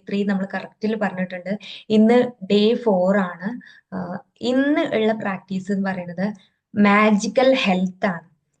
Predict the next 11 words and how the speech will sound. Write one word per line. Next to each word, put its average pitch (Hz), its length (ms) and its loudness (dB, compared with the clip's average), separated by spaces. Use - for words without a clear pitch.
ഇതിൽ 240 320 2
പല 226 200 2
ആളുകളും 208 580 0
ഹെൽത്ത് 196 440 -4
പരമായിട്ട് 214 540 -2
ബുദ്ധിമുട്ടുന്ന 196 640 -4
ആളുകൾ 180 420 -6
ഉണ്ടാവാം, 170 720 -12
അതല്ല 214 280 6
വീട്ടിൽ 220 500 4
ആരെങ്കിലും 202 640 2